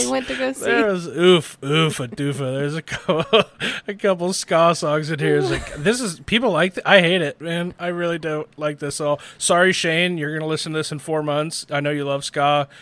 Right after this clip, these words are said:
Speaker 1: It's bad, man. Uh, I didn't enjoy it at all. Uh, Ellen, do you wanna get, <laughs> get your lows out of the way?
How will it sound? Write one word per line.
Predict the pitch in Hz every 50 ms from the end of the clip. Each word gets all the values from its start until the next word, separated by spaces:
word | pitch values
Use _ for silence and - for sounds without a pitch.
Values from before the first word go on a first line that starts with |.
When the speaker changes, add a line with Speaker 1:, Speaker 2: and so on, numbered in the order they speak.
| - - _
Speaker 1:
It's | - 151 147 - -
bad, | 139 123 117 113 113 113 110 113
man. | 117 120 120 120 123 131 139 - _ _ _ _ -
Uh, | - 127 131 131 135 131 139
I | 147 143 139 _ _
didn't | - 143 135 139 139
enjoy | 135 135 139 135
it | 131 135 139
at | 139
all. | 143 143 143 - - _ - - - - - - - - _ _ _ -
Uh, | - 156 156 156 156 151 151 151 156 -
Ellen, | - 185 180 185 185 180
do | 175
you | 175
wanna | 180 175 165
get, | 147 127 120 - -
<laughs> | - 175 143
get | 135 131 190 170
your | 156 170 156
lows | 143 147 139 151 143 139
out | 156 143
of | 147
the | 151
way? | 143 139 143